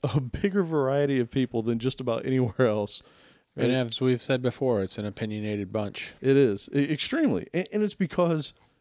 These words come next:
Speaker 1: people that survive in this, they're, s-, they're a smart bunch, typically. And, you know, <laughs> w-, we all have strong feelings about certain things. So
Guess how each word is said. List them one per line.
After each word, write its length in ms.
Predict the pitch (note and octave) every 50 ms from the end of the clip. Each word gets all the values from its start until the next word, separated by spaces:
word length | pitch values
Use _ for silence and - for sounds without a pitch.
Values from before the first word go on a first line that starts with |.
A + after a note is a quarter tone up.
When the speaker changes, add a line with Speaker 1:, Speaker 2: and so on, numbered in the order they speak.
| _ _ _ _ _ -
Speaker 1:
people 280 | - F3 G#3+ - C4 A#3
that 180 | A3+ D3+ A#2+
survive 480 | - C#3 A#2 G2+ G#2 G#2 A2+ C#3 D#3+ F#3
in 100 | F#3+ G3
this, 260 | A3 B3 A3+ - -
they're, 160 | - - D3+ D3
s-, 160 | - - - -
they're 200 | D3 D3+ G3 G#3
a 60 | D#3
smart 420 | - - - D3+ D3+ D#3 - A#2+ B2
bunch, 380 | B2+ C3 B2 - - - - - _ _ _ _ -
typically. 500 | - B2 - - G2 - A2 G#2+ A#2+ - _ _ _ _ _ _ _ _ _ _ _ _
And, 480 | - C#3 C#3 C3+ C3 C3 B2 A#2 A2+ - - _ _ _ _ _
you 180 | - E3 E3 E3+
know, 300 | E3 C#3 C#3 C#3+ D3 - - - -
<laughs> 1300 | - B2+ - - - - - _ _ _ _ _ _ _ _ _ _ _ _ _ _ _ _ _ _ _ -
w-, 220 | - C3+ C#3 C#3 -
we 160 | D3 C#3 C#3
all 160 | C#3 C3+ C#3+
have 160 | D3 D3 D3 -
strong 260 | - D#3+ D3+ D3+ D3
feelings 340 | - F#3 G#3 G#3 D#3+ B2+ A2+
about 240 | A2 G#2+ G2 G2
certain 240 | - A2+ A2 G#2 G#2+
things. 260 | - B2 A2+ A2 G#2+
So 220 | - D3 C3 B2+